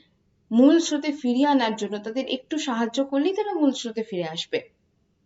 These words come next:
তো সে-, এই গোটা কবিতায় কবি এটাই তুলে ধরতে চেয়েছে যে একটু সাহায্যের মধ্যে দিয়ে যারা পিছিয়ে পড়া মানুষ, তাদের এগিয়ে নিয়ে চলো,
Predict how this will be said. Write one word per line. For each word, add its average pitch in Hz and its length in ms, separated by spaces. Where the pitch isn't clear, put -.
তো 226 100
সে-, - 220
এই 294 300
গোটা 277 320
কবিতায় 254 480
কবি 226 180
এটাই 262 380
তুলে 190 220
ধরতে 151 280
চেয়েছে 139 360
যে 226 80
একটু 254 240
সাহায্যের 294 580
মধ্যে 277 300
দিয়ে 294 180
যারা 269 200
পিছিয়ে 262 380
পড়া 285 240
মানুষ, 294 360
তাদের 220 200
এগিয়ে 185 460
নিয়ে 147 200
চলো, - 240